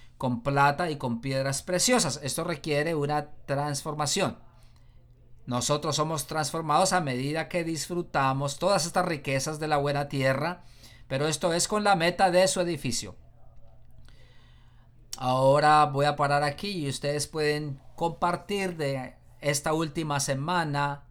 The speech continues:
de este tema de las ofrendas materiales para el mover de Dios, o si han participado del entrenamiento, del videoentrenamiento de Deuteronomio, pueden compartir también de su disfrute de Deuteronomio.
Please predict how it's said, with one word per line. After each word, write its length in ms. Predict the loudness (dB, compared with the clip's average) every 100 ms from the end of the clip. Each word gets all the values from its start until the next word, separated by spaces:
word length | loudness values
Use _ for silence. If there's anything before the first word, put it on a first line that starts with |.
| -16
de 680 | -10 -4 -2 0 -2 -4 -12 -20 -20 -10
este 380 | -4 -2 -2 -4
tema 420 | 0 0 4 4
de 340 | 4 2 -4
las 220 | -6 -4 -4
ofrendas 520 | -4 -4 -2 -2 -2
materiales 520 | -2 -2 -2 -2 -2
para 180 | -4 -2
el 60 |
mover 260 | -2 0 -2
de 140 | -2
Dios, 320 | -2 -2 -4 0
o 380 | 6 6 6 0 -12 -12
si 220 | -4 2
han 120 | 4 4
participado 640 | 0 0 -6 -2 0 2
del 120 | 0
entrenamiento, 520 | -4 -4 -2 -2 -4 -2
del 200 | 0 2
videoentrenamiento 880 | 2 4 2 0 0 2 2 2 2
de 300 | 2 0 -2
Deuteronomio, 760 | -2 -2 0 -2 -2 -2 -4 -2
pueden 280 | 0 0 0
compartir 560 | 2 2 2 0 -2
también 320 | 0 0 2
de 80 | 0
su 140 | -2 -2
disfrute 520 | -4 -4 -4 -4 -6
de 160 | -6
Deuteronomio. 800 | -6 -6 -6 -8 -8 -8 -10 -12